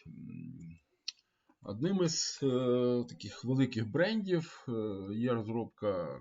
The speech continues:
компанії Autodesk, програмний засіб, який зветься AutoCAD. Зараз вийшла вже, е,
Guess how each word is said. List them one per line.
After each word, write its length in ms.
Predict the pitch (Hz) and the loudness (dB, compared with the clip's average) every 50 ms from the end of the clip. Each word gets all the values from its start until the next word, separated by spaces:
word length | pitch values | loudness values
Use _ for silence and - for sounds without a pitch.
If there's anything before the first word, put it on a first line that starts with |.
| - _ | -14 _
компанії 520 | - 104 101 98 101 107 98 95 90 90 92 | -8 -8 -8 -2 -2 -2 0 0 -2 -4 -6
Autodesk, 580 | 92 - - 104 110 147 165 104 104 104 - _ - _ _ _ _ _ _ _ - _ _ _ _ _ | -6 -6 -8 -6 -2 0 0 0 0 -2 -6 _ -20 _ _ _ _ _ _ _ -20 _ _ _ _ _
програмний 480 | - - 92 117 117 110 107 107 104 104 | -8 -4 -2 0 0 0 0 -2 -4 -4
засіб, 480 | 95 110 104 92 92 - - 92 90 - - | -2 0 0 0 -2 -4 -6 -8 -10 -10 -12
який 260 | 90 85 - - 95 | -14 -12 -10 -10 -10
зветься 480 | 92 95 95 95 90 90 - - 98 - - | -10 -6 -4 -4 -4 -4 -4 -6 -8 -6 -6
AutoCAD. 540 | 98 - _ 107 107 - 147 151 175 190 - - - _ _ _ _ _ - - - - - - - - 90 | -10 -6 _ -6 -4 0 2 2 2 2 0 -6 -18 _ _ _ _ _ -20 -20 -16 -14 -12 -10 -10 -10 -10
Зараз 440 | 92 101 110 110 101 104 101 - - | -4 0 0 0 0 0 -4 -4 -4
вийшла 300 | 104 101 98 - 90 90 | -4 -4 -4 -4 -6 -6
вже, 160 | 92 98 95 | -4 -6 -8
е, 60 | 92 | -8